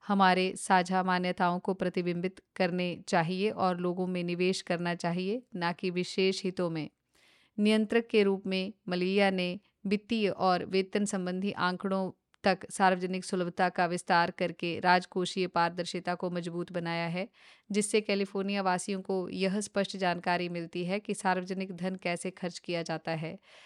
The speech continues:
उन्होंने आर्थिक अनिश्चितता के दौर में कैलिफोर्निया को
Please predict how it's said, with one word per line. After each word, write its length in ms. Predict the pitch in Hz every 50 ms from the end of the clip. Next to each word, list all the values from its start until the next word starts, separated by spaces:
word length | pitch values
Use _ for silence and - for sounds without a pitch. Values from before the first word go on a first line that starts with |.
| - - _
उन्होंने 580 | - 202 196 185 175 202 196 196 196 190 190 196 - -
आर्थिक 440 | 180 185 180 180 - - 196 190 -
अनिश्चितता 640 | - 185 190 190 185 - 190 190 - - - 196 202
के 180 | - - 185 180
दौर 280 | 175 175 175 175 180 180
में 240 | 180 170 165 - - -
कैलिफोर्निया 640 | 190 190 196 196 196 - 180 175 180 180 180 185 185
को 220 | - 190 185 185